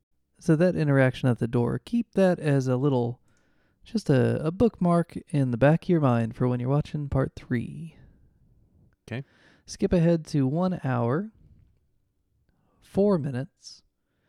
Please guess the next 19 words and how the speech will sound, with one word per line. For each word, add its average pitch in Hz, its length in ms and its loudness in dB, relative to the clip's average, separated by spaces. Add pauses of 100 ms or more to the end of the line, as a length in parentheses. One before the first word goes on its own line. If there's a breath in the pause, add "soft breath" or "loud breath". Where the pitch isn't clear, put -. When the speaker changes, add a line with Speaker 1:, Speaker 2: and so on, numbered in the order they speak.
(360)
Speaker 1:
and 117 240 -6
fifty-five 175 720 4
seconds. - 360 -10
So - 420 -8
just, - 280 2 (180)
just 196 300 2
before 147 400 2
one 127 260 0
hour, 120 320 0
five 113 340 -6
minutes, - 300 -12
but - 180 -6
you 135 80 -6
gotta 131 140 0
be 127 120 -4
just 127 200 -8
a 123 60 -8
little 123 160 -8
before. 127 440 -12